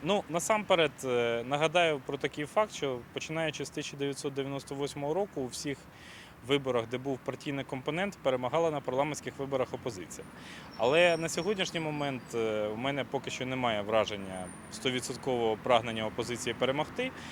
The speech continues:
з цієї простої причини, що доволі слабкі кандидати досить часто висунуті по мажоритарних округах,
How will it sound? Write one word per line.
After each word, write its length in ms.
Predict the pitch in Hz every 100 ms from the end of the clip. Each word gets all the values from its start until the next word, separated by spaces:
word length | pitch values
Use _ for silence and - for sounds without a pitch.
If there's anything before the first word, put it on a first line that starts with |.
| - -
з 60 | -
цієї 280 | - 170 170
простої 420 | - 156 175 165
причини, 560 | 156 160 - 233 214 165
що 1000 | - - 135 135 127 123 117 110 110 107 107
доволі 540 | 135 143 156 135 123 110 - - - - - -
слабкі 400 | - 135 - 170
кандидати 580 | - 135 131 131 127 120
досить 320 | 110 107 110
часто 320 | 139 123 -
висунуті 480 | 117 131 123 113 117
по 140 | 107
мажоритарних 680 | 120 123 147 151 233 208 -
округах, 400 | 165 151 143 131